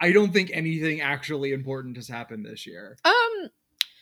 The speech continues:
Speaker 2: L A's new, uh, attorney general ended up rolling out a fuck ton of, um,
Speaker 1: Right. He got rid of, like, cash bail, right?
Speaker 2: Yeah, he got rid of cash bail. He got rid of trying kids as adults. He got rid of the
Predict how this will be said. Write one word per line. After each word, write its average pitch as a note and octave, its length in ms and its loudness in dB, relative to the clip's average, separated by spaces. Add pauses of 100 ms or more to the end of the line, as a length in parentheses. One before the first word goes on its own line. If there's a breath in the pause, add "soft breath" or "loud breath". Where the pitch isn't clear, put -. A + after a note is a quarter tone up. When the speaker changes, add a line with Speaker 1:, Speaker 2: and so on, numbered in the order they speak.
(300 loud breath)
Speaker 2:
L E4 220 8
A's E4+ 400 2
new, C#4 680 2 (100)
uh, A3+ 720 4
attorney A#3 360 0
general F3+ 480 0
ended F#3+ 220 -2
up F3+ 100 -4
rolling G3 440 -2
out G3 160 0
a F3 120 -2 (300)
fuck F3+ 220 2
ton F#3+ 180 -2
of, F3 260 -2
um, E3+ 160 -2
Speaker 1:
Right. C3 380 -2 (160)
He B2+ 140 -10
got F#3+ 160 2
rid G3 100 4
of, D3 220 -2
like, D3 160 -2
cash C#3+ 320 -4
bail, B2 300 -2
right? D#3 80 -8
Speaker 2:
Yeah, F#3+ 440 6
he G#3 140 0
got A#3+ 160 8
rid B3 100 6
of A#3 120 4
cash F#3 340 0
bail. A#3 340 4
He G#3+ 220 -4
got F#3+ 160 2
rid G#3+ 100 0
of G#3 140 0
trying F3+ 420 0
kids F3 260 -6
as D3 120 -10
adults. A3+ 520 -2
He F#3+ 120 -8
got F3 180 2
rid G3 100 -2
of F3+ 100 -4
the E3+ 80 -10